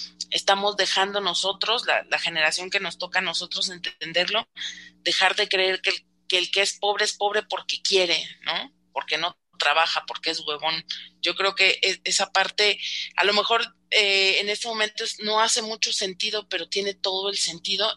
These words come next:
y en la lucha libre no se escapa de, no se escapa de estos clasismos y no se escapa de estos problemas que finalmente se ven reflejados en el actuar tanto arriba como abajo del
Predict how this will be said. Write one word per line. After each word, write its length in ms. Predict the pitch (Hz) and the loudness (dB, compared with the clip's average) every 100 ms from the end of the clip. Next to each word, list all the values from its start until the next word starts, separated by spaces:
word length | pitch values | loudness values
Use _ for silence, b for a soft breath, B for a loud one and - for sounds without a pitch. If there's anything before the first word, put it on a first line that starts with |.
| - | -2
y 240 | 190 185 | -2 0
en 100 | 175 | 0
la 100 | 175 | 0
lucha 280 | 180 - 208 | -2 -2 -2
libre 280 | 208 196 190 | -2 -2 -2
no 120 | 190 | 0
se 120 | 190 | 0
escapa 480 | 190 - 190 - 185 | 0 0 -2 0 2
de, 220 | 175 160 B B B B B B | 2 0 B B B B B B
no 160 | 190 196 | 0 2
se 180 | 196 202 | 2 2
escapa 420 | 202 - 185 185 | 2 0 2 4
de 60 | 190 | 4
estos 280 | - 202 | 0 -4
clasismos 680 | - 170 160 196 190 202 202 | -2 0 2 0 -2 -2 -4
y 100 | - | -4
no 120 | 185 180 | -4 -2
se 100 | - | -4
escapa 360 | - 185 180 | -2 -2 2
de 80 | 180 | 2
estos 300 | 180 - 185 | 0 -4 -6
problemas 640 | - 170 165 175 190 220 B B B B B - | -6 -8 -4 -2 0 -2 B B B B B -2
que 100 | 185 | 2
finalmente 600 | 180 185 190 196 202 202 | 4 4 4 2 2 2
se 140 | 180 | 2
ven 180 | 180 180 | 0 0
reflejados 720 | 190 - 170 180 185 202 - - | 0 0 2 2 4 0 -2 -4
en 140 | 160 | -2
el 120 | 156 | 0
actuar 460 | 160 - 190 190 - | 0 0 2 2 2
tanto 280 | 160 156 143 | -2 0 -2
arriba 500 | 143 190 226 277 349 b b _ | 0 0 2 0 -2 b b _
como 260 | - 143 156 | -12 -4 0
abajo 460 | 165 165 - 185 | 2 0 0 -4
del 140 | 175 | -4